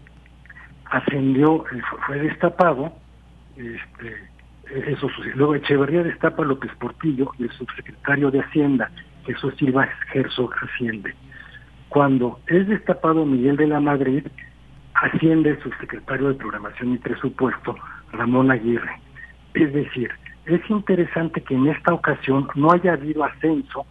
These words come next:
de un subsecretario de Gobernación.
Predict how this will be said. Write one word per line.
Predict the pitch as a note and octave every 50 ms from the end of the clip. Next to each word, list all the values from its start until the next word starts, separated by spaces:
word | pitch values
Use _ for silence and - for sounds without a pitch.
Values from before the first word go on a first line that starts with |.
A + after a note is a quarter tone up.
| - - - - - - - -
de | B2+ D3
un | E3+ E3+
subsecretario | - - E3+ - - - D3 B2 - A#2+ A#2 - - C3+ C3+ B2+ C3+ C#3 C3+
de | C3 C3+
Gobernación. | B2 B2 B2+ A#2+ C3 B2+ B2 A#2+ B2+ B2+ B2+ - - D#3+ D#3+ D#3 C#3+ B2 G#2